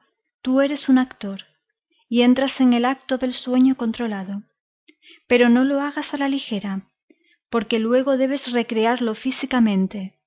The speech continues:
en un mundo tridimensional. Ahora,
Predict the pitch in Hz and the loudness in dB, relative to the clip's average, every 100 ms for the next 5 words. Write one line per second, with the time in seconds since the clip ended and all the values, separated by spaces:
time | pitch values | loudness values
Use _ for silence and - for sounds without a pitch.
0 | _ _ 214 214 233 233 233 269 220 190 | _ _ -2 0 2 4 4 4 2 -2
1 | - 208 196 196 196 - 202 196 202 - | -8 -4 -2 -2 -4 -4 -4 -4 -8 -12
2 | _ _ _ _ _ _ _ _ _ _ | _ _ _ _ _ _ _ _ _ _
3 | _ _ _ _ _ _ _ _ - 214 | _ _ _ _ _ _ _ _ -2 0
4 | 220 226 247 | 0 -2 -6